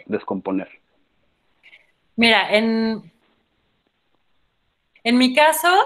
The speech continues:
Speaker 2: la composta lleva más de un año. Y te digo, es un cuerpo completo. Entonces, yo toda, todo el tiempo tengo micelio que está inoculando a los cuerpos que llegan después.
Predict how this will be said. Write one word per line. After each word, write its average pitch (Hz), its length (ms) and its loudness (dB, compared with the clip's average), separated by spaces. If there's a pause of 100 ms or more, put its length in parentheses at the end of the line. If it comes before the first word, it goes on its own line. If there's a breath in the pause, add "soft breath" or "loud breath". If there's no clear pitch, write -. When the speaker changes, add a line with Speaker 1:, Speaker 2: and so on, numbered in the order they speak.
(120)
Speaker 2:
la 214 220 0
composta 220 480 -2
lleva 226 240 2
más 202 240 0
de 208 60 -6
un 196 160 -4
año. 175 360 -4 (680)
Y 220 320 -4
te 208 120 0
digo, 214 200 0
es 220 140 -2
un 247 120 -4
cuerpo 226 380 0
completo. 180 800 -4
Entonces, 233 340 -6
yo 262 160 0
toda, 254 540 2
todo 247 200 2
el 254 200 0
tiempo 226 480 -2
tengo 208 400 0
micelio 208 720 -2
que - 80 -4
está 185 200 -4
inoculando 190 800 -2
a 190 120 2
los 151 220 -8
cuerpos 170 420 -8
que 156 120 -12
llegan 165 360 -6
después. 160 640 -10